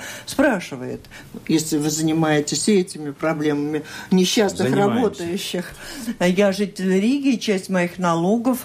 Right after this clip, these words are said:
Speaker 1: в рамках программы выравнивания идет на поддержку крепких сельских парней в районах.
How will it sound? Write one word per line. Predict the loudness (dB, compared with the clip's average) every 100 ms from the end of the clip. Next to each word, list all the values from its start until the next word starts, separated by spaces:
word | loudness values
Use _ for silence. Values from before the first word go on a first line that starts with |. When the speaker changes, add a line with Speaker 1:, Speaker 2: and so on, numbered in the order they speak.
| 0
Speaker 1:
в | 2
рамках | 4 2 0 -2 -2
программы | 0 2 2 2 2 2
выравнивания | 0 2 0 -2 -4 -4 -4 -2 -2
идет | 2 0 0
на | 0
поддержку | 2 2 2 -2 0 -4
крепких | 0 0 0 0 -2 -2
сельских | 0 0 0 -2 -4
парней | 0 0 2 2 2
в | 2
районах. | 2 2 0 -2